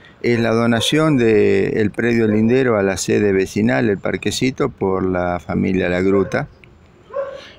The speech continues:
el comodato del terreno en Cervantes y Pedro Soldano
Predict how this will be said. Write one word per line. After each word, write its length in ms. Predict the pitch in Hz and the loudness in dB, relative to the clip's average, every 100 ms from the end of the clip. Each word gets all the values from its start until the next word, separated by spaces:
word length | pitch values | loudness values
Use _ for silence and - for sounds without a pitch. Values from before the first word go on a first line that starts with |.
| - | -8
el 420 | - 107 104 98 92 | -2 2 2 0 0
comodato 600 | 110 110 117 127 - 117 | 0 0 2 0 0 2
del 220 | 107 98 | 2 0
terreno 560 | 104 110 123 120 107 98 | -2 0 0 2 0 -2
en 280 | 92 92 | -2 -2
Cervantes 680 | 90 104 104 120 127 113 104 | -2 -2 0 0 0 -2 -2
y 120 | 92 | -4
Pedro 360 | - 101 98 98 | -2 0 0 0
Soldano 680 | - 104 120 120 127 165 | -2 0 0 0 0 -4